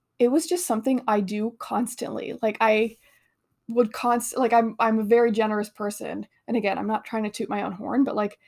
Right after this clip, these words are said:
it's something that comes naturally to me because it feels so good to do good and, like, give and, like, see other people's reactions. And not, like, I'm not, like, buying someone a convertible, but, like, I'll buy someone a beer or whatever. Like,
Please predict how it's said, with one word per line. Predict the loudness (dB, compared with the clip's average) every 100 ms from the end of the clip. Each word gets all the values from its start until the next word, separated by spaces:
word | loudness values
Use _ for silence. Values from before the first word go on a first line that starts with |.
| _ _
it's | -8 -2
something | 0 2
that | 0
comes | -2 -2
naturally | -2 -4 -2 -2
to |
me | 0 2
because | 0 -2 -6
it | -6 -10
feels | -8 -2 -2 -2
so | -8 -10 -6 -2 0 -2
good | -8 -4 -2 -2 -4 _ _ _ _ _ _
to | -4 -2
do | 0 0
good | 0 0 0 2 -2 -2
and, | -4 -2
like, | -2 -4
give | -2 -2 0 -4 -10 -20 _ _ _ _
and, | 2 4
like, | 0 -2
see | -8 0 2
other | 2 2
people's | -4 -6 -4
reactions. | 0 0 -2 -6 -6 -6 -6 -10 _ _ -2
And | 0
not, | 2 0
like, | -4 -4 -2
I'm | 2
not, | 4
like, | 4 4
buying | 2 2
someone | 0 -2
a | 0
convertible, | -2 0 0 0 -4 -4
but, | -4
like, | -2 -4 -6 _ _ _ -12
I'll | -6
buy | 0 0
someone | 4 4 4
a |
beer | 6 6 6
or | 2
whatever. | 2 4 4 2
Like, | -2 -2